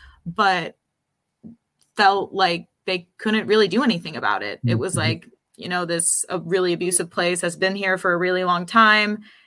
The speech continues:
Speaker 1: They keep to themselves. Some people described to me, "Oh, I, I,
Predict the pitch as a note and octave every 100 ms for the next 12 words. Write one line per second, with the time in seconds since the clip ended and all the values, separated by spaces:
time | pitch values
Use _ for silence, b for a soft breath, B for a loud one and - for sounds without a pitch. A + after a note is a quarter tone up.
0 | b G3+ G3+ - A#3 - G3+ G3 - G#3+
1 | G#3 G#3+ G#3 - - - - G3+ G#3+ G#3
2 | G#3+ G#3 F#3 F#3+ G3 F#3 F3+ F#3+ G3 F#3+
3 | - A#3 A3 A3 G#3+ - G#3 G#3 G#3 G#3
4 | G#3 F#3+